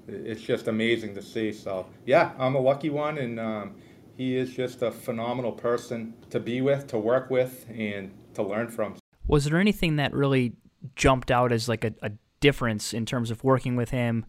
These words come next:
Speaker 2: you know, at your previous two courses versus the country club when you knew the U S Open was coming?
Speaker 1: Well, it's all relative. I don't know if I told this story. The first time, um, I got out onto Whitensville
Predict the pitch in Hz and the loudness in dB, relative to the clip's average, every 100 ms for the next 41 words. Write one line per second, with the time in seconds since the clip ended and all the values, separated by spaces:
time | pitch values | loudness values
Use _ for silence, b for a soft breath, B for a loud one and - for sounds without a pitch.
0 | b - 117 117 127 123 117 113 160 151 | b 0 2 2 0 0 2 4 6 6
1 | 143 - 139 147 135 - 123 117 - - | 6 2 2 4 4 4 2 2 -2 -4
2 | - 123 120 - 117 110 - 117 127 120 | -4 2 2 2 -2 -2 -2 -4 -2 -2
3 | 117 123 110 110 113 110 110 120 113 110 | 0 2 2 2 0 0 2 4 4 2
4 | 110 110 104 120 107 104 101 101 110 98 | 0 0 -2 -2 -2 -4 -8 -6 -6 -8
5 | 95 - - - 185 196 196 202 175 151 | -12 -16 -12 4 4 6 4 4 6 6
6 | 170 170 185 180 165 - 151 160 147 151 | 6 4 4 2 2 -2 0 2 2 2
7 | 143 120 - 156 139 127 - - 131 135 | 2 0 0 -2 0 -2 -2 0 2 2
8 | 123 - 147 143 160 151 143 139 131 123 | 2 2 2 0 -2 0 0 0 -2 -2
9 | 117 117 127 151 127 120 113 113 117 120 | -2 0 4 6 6 4 -2 0 0 0
10 | 120 110 117 113 110 | -4 -2 0 0 -2